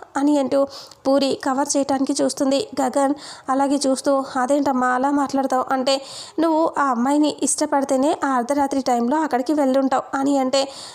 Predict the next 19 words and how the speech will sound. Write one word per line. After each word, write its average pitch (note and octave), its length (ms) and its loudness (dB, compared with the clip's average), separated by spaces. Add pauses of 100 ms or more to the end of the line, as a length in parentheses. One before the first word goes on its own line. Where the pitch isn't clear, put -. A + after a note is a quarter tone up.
(120)
"లేదు, C4 440 2
అలా C4+ 160 0
ఏం C4+ 260 2
కాదు" C4+ 300 0
అంటే, C4+ 460 0
"నువ్వు D4+ 220 2
కాదు B3+ 360 0
అంటే D4+ 380 0
ఎలా B3+ 240 0
నమ్మాలిరా?" C#4 580 0 (420)
అని, D4 340 0 (100)
"మరి C#4 380 0
ఆ B3 40 0
అర్ధరాత్రి C#4 520 0
సమయంలో C#4+ 460 2
ఎందుకు D4 320 0
వెళ్ళినట్టు?" C#4 560 2
అంటే, C4+ 320 0 (460)
"ఆ, C4 340 2